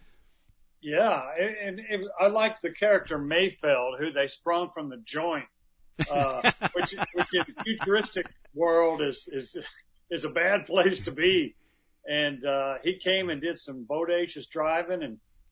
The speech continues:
Speaker 1: and shooting and, and redeemed himself for his, uh,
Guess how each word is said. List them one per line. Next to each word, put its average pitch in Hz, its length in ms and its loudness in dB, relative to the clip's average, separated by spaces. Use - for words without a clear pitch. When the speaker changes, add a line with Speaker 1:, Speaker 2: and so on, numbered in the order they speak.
Speaker 1:
and 180 120 -14
shooting 196 560 -2
and, 117 160 -8
and 143 120 -4
redeemed 185 420 0
himself 151 520 0
for 139 120 -12
his, 135 360 -8
uh, 127 280 -6